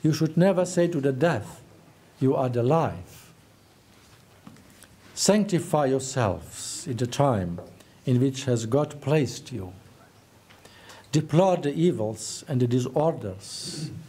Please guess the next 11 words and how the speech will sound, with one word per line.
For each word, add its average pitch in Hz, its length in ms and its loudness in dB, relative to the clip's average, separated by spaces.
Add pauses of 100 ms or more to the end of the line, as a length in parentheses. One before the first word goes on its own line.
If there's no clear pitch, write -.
(320)
which 131 340 0
God 143 320 0
tolerates. 110 720 -2 (2000)
Oppose 180 480 2
to 170 100 -4
them 131 480 0
the 139 200 0
energy 139 500 2
of 127 200 -4
your 127 120 4
works 143 560 0